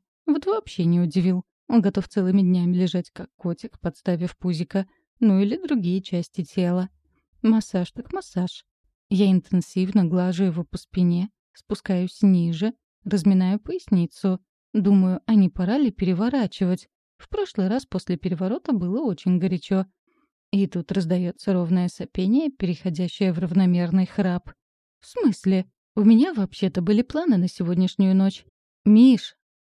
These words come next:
Трогаю его за плечо. Он громко всхрапывает,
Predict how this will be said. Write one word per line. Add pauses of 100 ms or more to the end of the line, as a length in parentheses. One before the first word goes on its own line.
(180)
Трогаю
его
за
плечо. (460)
Он
громко
всхрапывает,